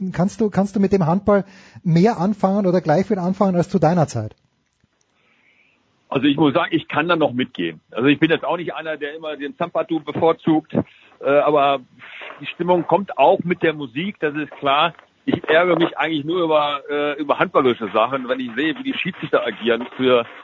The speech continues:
Speaker 2: jedes bisschen zwei Minuten zu geben. Äh, auch gestern in der, äh,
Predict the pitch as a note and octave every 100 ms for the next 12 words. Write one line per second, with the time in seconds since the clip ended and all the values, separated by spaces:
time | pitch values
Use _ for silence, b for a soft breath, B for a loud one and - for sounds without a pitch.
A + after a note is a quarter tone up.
0 | _ G#2+ C#3 F3+ D#3 - E3 F3 - E3+
1 | D3+ C3+ - D3 D#3 C#3+ F3+ - - C3+
2 | G#2+ B2 C3 C#3+ b b b - C3+ C#3+
3 | C#3+ D3 D3+ E3 D#3+ D#3+ D#3 D3 C#3+ C#3+
4 | C#3 C#3